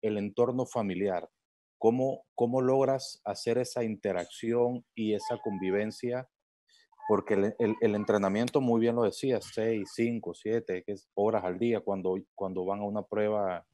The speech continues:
eh, de las grandes vueltas. ¿Cómo,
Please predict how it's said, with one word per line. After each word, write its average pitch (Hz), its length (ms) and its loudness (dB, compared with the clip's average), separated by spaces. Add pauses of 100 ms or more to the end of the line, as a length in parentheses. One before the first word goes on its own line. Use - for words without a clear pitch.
(680)
eh, 87 580 -2 (380)
de 95 160 0
las 90 80 -2
grandes 104 280 0
vueltas. 104 560 0 (540)
¿Cómo, 139 480 2